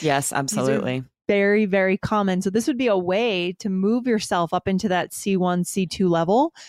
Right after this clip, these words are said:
Speaker 2: You could kinda tick the box and really master this. You can do it,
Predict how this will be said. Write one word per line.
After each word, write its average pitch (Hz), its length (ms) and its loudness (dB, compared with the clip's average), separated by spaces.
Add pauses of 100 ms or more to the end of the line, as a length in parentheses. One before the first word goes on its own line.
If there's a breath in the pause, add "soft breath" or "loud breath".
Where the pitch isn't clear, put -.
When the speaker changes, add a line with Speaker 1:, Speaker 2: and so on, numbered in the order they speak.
(100)
Speaker 2:
You - 80 -20
could 202 160 -2
kinda 208 340 -2
tick 247 200 -4
the 202 80 -8
box 180 400 -2
and 175 240 -8
really 190 240 0
master 180 420 0
this. 269 300 2
You 202 180 2
can 175 160 -6
do 165 220 0
it, - 100 -8